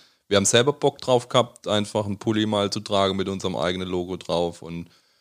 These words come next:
da haben wir gedacht, komm, da gibt's bestimmt auch noch andere, die, die da auch Interesse haben. Deswegen haben wir einen Shop eingerichtet, den Link findet ihr auch in unserer Instagram-Bio.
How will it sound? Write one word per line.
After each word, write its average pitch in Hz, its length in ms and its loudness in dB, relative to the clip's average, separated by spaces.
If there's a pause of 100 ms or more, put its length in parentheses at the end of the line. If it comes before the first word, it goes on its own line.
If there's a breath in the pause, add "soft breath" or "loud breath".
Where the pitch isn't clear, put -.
(200 soft breath)
da 95 80 -2
haben 92 80 2
wir 92 80 2
gedacht, 87 260 0
komm, 95 160 0
da 95 140 0
gibt's 92 180 -2
bestimmt 101 240 -4
auch 90 140 2
noch 90 100 -2
andere, 101 380 0
die, 98 420 -4
die 98 140 -10
da 92 160 0
auch 92 160 2
Interesse 101 360 -2
haben. 92 220 0
Deswegen 92 360 -4
haben 92 100 0
wir 92 100 2
einen 87 400 -6
Shop - 240 2
eingerichtet, 131 560 -2
den 98 140 0
Link 113 240 0
findet 107 400 -4
ihr 104 160 2
auch 95 260 2
in 98 120 -6
unserer 92 300 -2
Instagram-Bio. 110 920 0